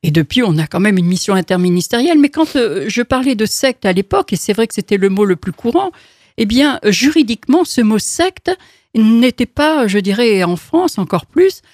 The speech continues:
euh, on ne savait pas l'utiliser. Et c'est ce que disaient les avocats. Aller dans un commissariat de police pour dire : « Mon fils est dans une secte », il va dire : « Bah, et alors ? »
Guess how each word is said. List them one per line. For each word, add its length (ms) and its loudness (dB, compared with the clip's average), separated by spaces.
euh, 220 2
on 80 2
ne 60 4
savait 260 2
pas 140 2
l'utiliser. 760 0
Et 80 4
c'est 200 -2
ce 100 -10
que 80 0
disaient 320 -2
les 180 -2
avocats. 440 -2
Aller 420 0
dans 280 0
un 60 0
commissariat 560 0
de 60 -6
police 320 -2
pour 140 0
dire : « 140 0
Mon 160 4
fils 500 -2
est 280 2
dans 220 0
une 180 2
secte », 460 -2
il 120 -2
va 100 0
dire : « 180 0
Bah, 140 0
et 80 0
alors ? » 360 -2